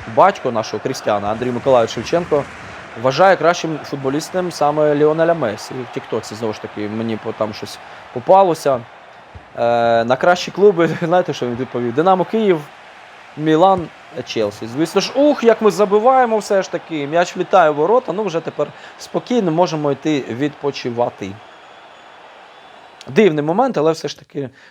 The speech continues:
Шева скористувався. Скористався, точніше. Вісім нуль, забитий м'яч. Один три. Проходимо до чвертьфіналу.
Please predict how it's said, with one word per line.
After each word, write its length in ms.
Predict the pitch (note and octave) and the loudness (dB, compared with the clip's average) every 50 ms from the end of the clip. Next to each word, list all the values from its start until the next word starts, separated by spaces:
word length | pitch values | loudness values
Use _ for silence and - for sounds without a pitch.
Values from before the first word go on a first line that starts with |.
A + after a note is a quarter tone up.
| _ | _
Шева 420 | - - - D3 C3 B2+ B2 A#2+ A#2 | -6 0 0 2 4 4 2 2 0
скористувався. 1000 | - - - C#3 C3+ C3 - - D3 E3 G3 G3 F#3 F3 - - E3 D3 C#3 B2+ - - - - - - - | -4 -6 -6 -6 -6 -6 -6 -10 -6 -2 0 0 0 -2 -2 -2 -2 -2 -2 -6 -12 -20 -20 -20 -20 -20 -20
Скористався, 680 | - - - C#3 C#3 C#3 - - D3+ D#3+ D3 - - C3+ | -20 -8 -4 -2 -2 -2 -2 -2 -2 -2 -2 -4 -8 -14
точніше. 540 | - C3+ - - E3+ D#3 - - - C#4+ - - - - - - - - - - - | -14 -12 -6 -4 -4 -4 -4 -2 -4 -4 -4 -4 -10 -18 -20 -18 -18 -20 -20 -16 -14
Вісім 540 | B2 C3+ G3 C#4+ C#4 - - A3 G3+ G3+ G#3+ | -6 0 2 2 2 2 2 2 2 4 2
нуль, 220 | B3+ C#4+ C#4+ A3+ | 2 2 2 2
забитий 520 | F3+ E3 C3 D#3+ D#3+ E3 F#3 F3+ - D3 | -2 -2 -2 -2 0 0 -2 -2 -2 -6
м'яч. 480 | C3 A#2+ A#2 G#2 G#2 - - - - - _ _ _ _ _ _ _ _ _ _ _ _ _ _ _ _ _ _ _ _ | -4 -2 -4 -4 -4 -8 -12 -16 -18 -20 _ _ _ _ _ _ _ _ _ _ _ _ _ _ _ _ _ _ _ _
Один 400 | - B2 C#3+ E3+ D#3+ G3+ G#3 G3 | -2 2 2 4 4 4 2 2
три. 240 | - - - A2+ G#2 | 0 -4 -8 -8 -8
Проходимо 480 | - - E3 - G#3 A#3 G#3+ G#3+ F#3+ E3+ | -6 -6 -2 2 4 4 4 2 0 0
до 100 | D#3+ E3 | -2 -4
чвертьфіналу. 800 | - - E3+ F3+ - - - E3 D#3+ D#3+ D3 B2 G2+ G#2 G#2 | -2 2 2 2 2 2 -4 -6 -4 -4 -4 -4 -6 -8 -12